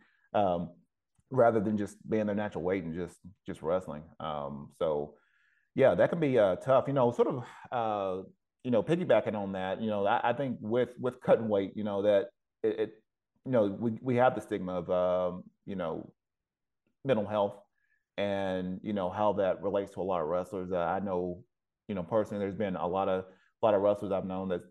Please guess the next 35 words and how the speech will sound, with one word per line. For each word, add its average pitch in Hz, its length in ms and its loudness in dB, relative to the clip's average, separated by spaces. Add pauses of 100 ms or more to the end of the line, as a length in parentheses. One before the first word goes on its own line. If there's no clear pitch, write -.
that's 80 240 -2
dealt 92 220 2
with 90 120 -4
issues 95 320 -6
like 90 260 -4
that. 92 260 0 (120)
Um, 87 540 -4 (180)
you 127 80 0
know, 117 120 6
what, 151 240 6 (640)
and 123 180 2
I, 113 140 2
I 143 120 0
know 143 120 2
we 135 160 0
talked 135 340 -4
briefly, 123 640 -4
uh, 101 480 2 (120)
you 110 100 -4
know, 104 160 0
about, 98 360 0 (640)
uh, 98 280 2
mental 107 220 0
health 101 360 -4
and, 90 240 -4
and 90 340 -6
especially 170 360 2
in 120 40 0
the 107 60 0
wrestling 113 280 0
community. 107 400 -4
What, 117 260 0
what 139 200 2
are 143 40 0
your, 110 360 2